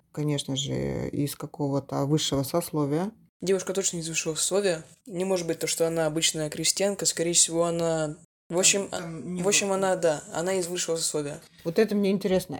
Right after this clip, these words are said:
Speaker 1: Понятно, что вот эта вот резинка, ну, как бы резинка и веревочка на волосах черная. А что вот это вот такое коричневое ниже? Идет по линии бровей.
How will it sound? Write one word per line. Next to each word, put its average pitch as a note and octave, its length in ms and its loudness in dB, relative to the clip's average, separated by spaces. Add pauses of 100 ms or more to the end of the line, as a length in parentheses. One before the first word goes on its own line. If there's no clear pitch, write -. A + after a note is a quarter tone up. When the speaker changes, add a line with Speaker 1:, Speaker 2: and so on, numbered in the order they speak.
(120)
Speaker 1:
Понятно, A3+ 340 4
что - 160 -2
вот F3 160 0
эта F3 200 0
вот D3+ 260 2
резинка, F3 580 2
ну, G#3+ 120 0
как D#3+ 200 0
бы D#3 80 4
резинка G3 440 4
и F3+ 60 4
веревочка E3+ 640 4
на D#3 80 0
волосах D#3 440 2
черная. D3+ 420 0
А - 20 0
что F#3+ 220 -2
вот G3 160 0
это F3+ 200 6
вот D#3+ 120 6
такое E3 220 2
коричневое D3 640 -2
ниже? D3 400 2 (100)
Идет D#3 320 4
по F3+ 140 4
линии E3+ 400 4
бровей. E3 640 4